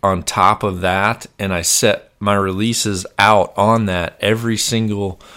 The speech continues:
uh, day when I got back. So I would look, and I could see that they were wet, um, but I would go ahead and put 'em on there so that they would dry out,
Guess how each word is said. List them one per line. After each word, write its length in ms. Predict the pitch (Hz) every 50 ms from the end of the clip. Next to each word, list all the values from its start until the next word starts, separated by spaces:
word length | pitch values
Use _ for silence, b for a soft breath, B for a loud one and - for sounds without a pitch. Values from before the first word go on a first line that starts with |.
| B B B B B B
uh, 320 | 101 104 107 107 104 98
day 340 | 90 95 - 113 110 113 113
when 160 | 107 101 95
I 100 | 92 92
got 280 | 90 101 95 92 - -
back. 400 | 101 101 101 98 85 - - -
So 360 | - - 98 92 95 90 - -
I 140 | 98 101
would 140 | 98 92 85
look, 400 | 95 117 131 127 117 104 - -
and 100 | 101 95
I 80 | 92 90
could 180 | - 95 82
see 260 | - - - 131 127 117
that 200 | 107 98 - -
they 160 | 101 98 95
were 180 | 95 92 90
wet, 560 | 90 92 95 101 110 131 156 - - - - _ B B B B B B B B -
um, 500 | - 98 95 98 92 92 90 90 90 - -
but 120 | 110 101
I 100 | 95 98
would 160 | 104 101 92
go 140 | 98 110 107
ahead 240 | 104 107 120 113 104
and 160 | 98 87 -
put 240 | - - - 123 117
'em 240 | 110 104 101 104 - - -
on 300 | 101 107 110 107 107 107
there 380 | 101 98 101 104 113 120 120
so 200 | - - - 110
that 180 | 101 92 85 -
they 140 | 104 98 98
would 200 | 95 90 85 87
dry 520 | - - 101 95 85 87 92 90 90 87
out, 480 | 82 85 92 92 85 73 - - -